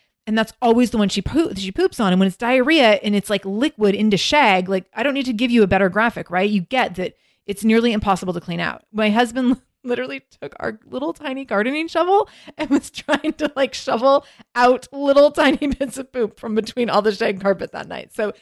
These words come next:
it's just a freaking disaster. So I walk in, I see this poop there. I'm like, "I don't even have time. Like, I can't even deal with this poop. The poop is just gonna have to sit there 'cause I have to get food in me.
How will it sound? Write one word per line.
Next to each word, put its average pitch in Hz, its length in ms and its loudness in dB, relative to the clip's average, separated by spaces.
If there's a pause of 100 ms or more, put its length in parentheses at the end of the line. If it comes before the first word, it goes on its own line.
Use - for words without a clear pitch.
(300)
it's - 160 -20
just - 320 -8
a 254 120 -6 (200)
freaking 320 280 -4
disaster. 226 760 0 (360)
So 247 120 -8
I - 20 0
walk 269 240 0
in, 233 100 -2
I 208 100 2
see 269 200 -4
this 254 160 -4
poop 214 220 -2
there. 208 80 0
I'm 208 100 0
like, 214 160 0
"I 240 80 -2
don't 311 100 0
even 330 140 0
have 320 80 0
time. 294 280 0
Like, 180 120 -2
I 190 60 2
can't 277 240 -10
even 294 120 -8
deal 254 120 2
with 247 100 -4
this 233 80 -20
poop. 214 180 -4
The - 60 -18
poop 240 220 -6
is 226 60 -12
just 214 120 -14
gonna 226 120 -2
have 220 60 -2
to 226 60 -16
sit 175 200 -4
there 156 220 -2 (220)
'cause - 80 -14
I 226 60 -6
have 214 240 -8
to 294 80 -10
get 302 180 -6
food 233 140 -2
in 190 100 0
me. 180 260 -10